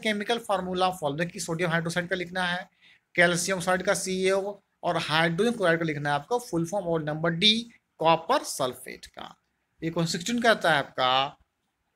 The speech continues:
दर्पण सूत्र का आवर्धन का सूत्र लिखें, कोई चार पॉइंट दो सेंटीमीटर साइज का बिंब बिंद किसी पन्द्रह सेंटीमीटर फोकस दूरी के अवतल दर्पण से पच्चीस सीएम की दूरी पर रखा गया है, प्रतिबिंब की स्थिति, प्रकृति तथा साइज ज्ञात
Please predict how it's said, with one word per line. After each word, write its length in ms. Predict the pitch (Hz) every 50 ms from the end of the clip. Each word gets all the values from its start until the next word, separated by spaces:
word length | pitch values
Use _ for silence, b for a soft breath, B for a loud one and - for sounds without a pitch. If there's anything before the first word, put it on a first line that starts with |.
| _
दर्पण 420 | 131 131 156 185 185 185 185 277 226
सूत्र 280 | 220 233 214 214 202
का 160 | 208 208 220 214
आवर्धन 520 | 202 180 175 165 170 175 170 175 214 220
का 100 | 220 -
सूत्र 240 | - - _ - 190
लिखें, 460 | 190 180 185 180 - - 190 202 208 190 - -
कोई 200 | 180 185 185 202
चार 180 | 180 175 165 160 -
पॉइंट 160 | 180 175 170
दो 60 | 170
सेंटीमीटर 500 | 170 - 180 175 175 175 175 180 175 208
साइज 340 | 196 - 170 151 156 156 156
का 120 | - 175 156
बिंब 280 | 143 156 190 202 190
बिंद 320 | 180 185 185 185 185 180 180 -
किसी 280 | 190 180 175 - 220 233 254 247 b b b b b b b _
पन्द्रह 340 | 175 170 170 196 214 226 226 -
सेंटीमीटर 600 | 214 190 170 - 196 190 190 185 185 185 185 214 202 - -
फोकस 260 | 180 170 175 190 170 180
दूरी 200 | - 165 160 165
के 120 | 165 180 175
अवतल 280 | - 151 156 156 202 202 180
दर्पण 320 | 170 160 160 - 170 160
से 160 | 165 - 175 170 -
पच्चीस 340 | 175 175 - - 214 - -
सीएम 240 | 180 170 165 160 160
की 120 | - 175
दूरी 200 | 147 147 151 147
पर 180 | 147 - 143 135
रखा 280 | - - - - 202
गया 280 | 208 202 208 208 196 180
है, 180 | 165 165 165 165 165 b b b b b b _ -
प्रतिबिंब 640 | 180 175 175 - 240 226 214 226 277 247 240 233 -
की 100 | 220 220 208
स्थिति, 360 | 220 - 208 196 202 220 220
प्रकृति 500 | 220 214 180 170 - 196 175 175 226 220
तथा 100 | 196 185
साइज 480 | 175 - - 160 160 180 214 190 180 139
ज्ञात 280 | 139 127 123 120 -